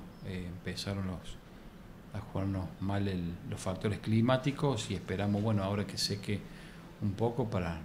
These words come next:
retomar las fumigaciones. La, la idea es hacerlo periódicamente, cada un par de semanas, porque últimamente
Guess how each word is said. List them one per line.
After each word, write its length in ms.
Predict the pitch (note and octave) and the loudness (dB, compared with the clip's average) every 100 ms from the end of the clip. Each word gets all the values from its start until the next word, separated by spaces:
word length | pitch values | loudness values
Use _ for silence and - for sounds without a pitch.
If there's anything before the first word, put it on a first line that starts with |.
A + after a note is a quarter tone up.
| - | -4
retomar 360 | F#2 F2 F#2+ | -2 0 0
las 80 | F#2+ | 0
fumigaciones. 680 | - F#2+ G#2+ A2 D3+ G#2+ F#2 | 0 2 2 4 6 6 4
La, 100 | G#2 A2 | 0 0
la 160 | G#2+ | 2
idea 300 | G#2 B2+ A#2 | 4 4 4
es 240 | A#2 A2 - - - - - - - | 4 0 -6 -12 -14 -14 -12 -12 -8
hacerlo 580 | - G2 - C3 G2+ F#2 - | -4 -2 2 4 4 0 0
periódicamente, 880 | G2 G#2 G2+ - G#2+ B2+ A#2+ G#2+ G2+ | 2 2 2 2 2 2 2 4 2
cada 260 | G2 F2+ F2 | 2 0 0
un 200 | G2 F#2+ | -2 -2
par 180 | F#2+ F#2+ | -2 -2
de 80 | |
semanas, 480 | F#2 G2 G2+ B2 A#2+ | -2 0 2 4 2
porque 280 | G#2 - - | 0 -4 -6
últimamente 720 | G2 G2 F#2+ G2 G#2+ G#2 G2 | -6 -4 -2 2 2 2 0